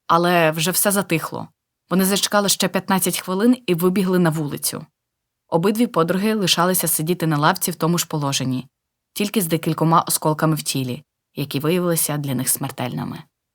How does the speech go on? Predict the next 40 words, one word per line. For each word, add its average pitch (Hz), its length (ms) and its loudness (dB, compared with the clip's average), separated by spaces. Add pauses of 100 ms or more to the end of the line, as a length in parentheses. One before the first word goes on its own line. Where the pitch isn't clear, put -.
(140)
А 185 80 2
восени 214 340 2
ми 262 100 6
отримали 196 400 2
новину, 185 320 2
що 185 260 2
в 170 60 -2
дім, 190 300 2
де 170 100 4
в 165 60 2
цей 170 200 2
день 180 280 2
обідав 175 380 2
з 156 60 0
друзями 165 420 2
батько 160 360 0
чоловіка, 156 560 0
потрапив 180 500 -4
снаряд. 139 460 0 (560)
І 170 120 4
близька 170 400 0
людина, 175 540 2 (500)
батько, - 440 -2 (600)
втратила 165 480 0
життя. 151 360 -4 (720)
В - 60 -12
цей 185 160 2
момент 196 400 4
уся 185 220 0
злість 175 540 0
і 185 80 0
ненависть 180 540 4
просто 170 300 0
кипіли 170 440 0
всередині, 139 800 -4
і 170 60 -4
хотілося 175 500 0
ридати 165 420 2
від 156 120 0
безпорадності. 135 920 -2